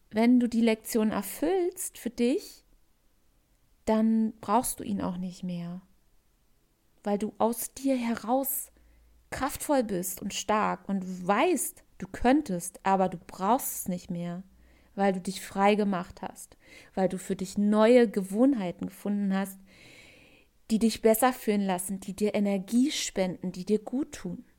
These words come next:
ja, die deinen Strahlen nach außen bringen, die dir Power geben,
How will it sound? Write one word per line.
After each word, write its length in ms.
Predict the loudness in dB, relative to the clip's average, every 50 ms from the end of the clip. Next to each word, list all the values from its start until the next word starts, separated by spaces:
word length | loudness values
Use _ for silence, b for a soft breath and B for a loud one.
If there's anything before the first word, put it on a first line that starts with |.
| _ _ _ _ _ -8
ja, 280 | -6 -6 -4 -6 -6 -10 b b b b b b b b -4
die 60 | 0
deinen 200 | 2 2 2 2
Strahlen 460 | 0 -2 -8 -6 -2 -2 0 2 2
nach 220 | 2 0 0 -4 -8
außen 280 | -8 -8 -6 -8 -10
bringen, 240 | -6 -6 -6 -6 -4
die 100 | -6 -2
dir 120 | -2 -2
Power 460 | -2 -2 -4 0 2 4 4 4 2 2
geben, 380 | 2 2 4 4 4 4 2